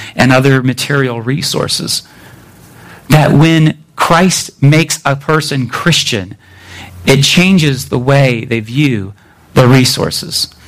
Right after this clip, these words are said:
I was talking with, um, some young people the other day about, about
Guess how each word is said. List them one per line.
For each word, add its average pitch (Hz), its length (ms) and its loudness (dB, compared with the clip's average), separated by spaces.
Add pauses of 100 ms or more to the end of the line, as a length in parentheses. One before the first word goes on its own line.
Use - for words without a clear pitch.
(200)
I - 120 -20
was - 120 -8
talking 117 380 4
with, 107 260 0
um, 101 320 -2 (960)
some 123 200 4
young 120 240 4
people 117 320 0
the 104 120 0
other 101 140 -6
day 107 180 -4
about, 98 300 -6 (460)
about 117 460 2